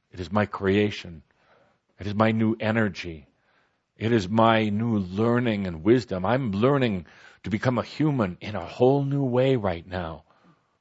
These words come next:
Not the same way as I'd ever done it before. You see, and I had lifetimes, one after the other.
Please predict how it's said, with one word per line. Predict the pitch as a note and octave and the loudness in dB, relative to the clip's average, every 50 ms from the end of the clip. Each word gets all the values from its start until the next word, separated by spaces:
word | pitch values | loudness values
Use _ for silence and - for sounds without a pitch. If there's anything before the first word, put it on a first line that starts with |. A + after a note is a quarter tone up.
| _ _ - | _ _ -6
Not | A#2+ C3+ - | -6 -6 -2
the | - A#2+ | -2 -2
same | - - C3+ C3+ C#3 C#3 | 0 2 2 2 4 4
way | C3+ C3+ C3 B2+ | 6 6 6 6
as | B2 A2+ G2+ G#2+ | 6 4 4 2
I'd | G#2 G2+ G2 F#2 - _ | 0 0 0 -4 -6 _
ever | C3+ D3+ D3 E3 D#3 | 0 2 4 4 4
done | C3+ C3+ C#3+ C#3+ C#3+ | 4 4 4 4 2
it | C3+ - | -2 -2
before. | - B2+ A2 - - B2+ C3 B2+ G2+ E2 D2 - _ _ _ _ _ _ _ _ _ _ _ _ _ _ _ _ _ | -4 -6 -4 0 4 6 6 6 6 4 -2 -10 _ _ _ _ _ _ _ _ _ _ _ _ _ _ _ _ _
You | A2 | -12
see, | F#2+ G#2+ C3 B2 | -4 0 0 2
and | G#2+ G#2 G2+ F#2+ - _ - | 2 0 -2 -6 -8 _ -12
I | - | -10
had | A2+ B2 A2 G2+ | -8 -6 -4 0
lifetimes, | G2+ G#2+ A2+ A2 - - A2 G2 F#2 F2 F2+ E2 D#2+ | 0 0 0 -2 -4 -4 -2 -2 -2 -2 -6 -10 -10
one | F2 F2+ G2+ G#2+ A2 A#2 | -4 0 2 4 4 4
after | A#2+ A2+ - - G#2 | 4 2 2 -4 -4
the | G#2 A#2 A#2 | -2 2 2
other. | A#2 A#2+ G#2 F#2 E2 D2+ | 2 2 2 -2 -6 -8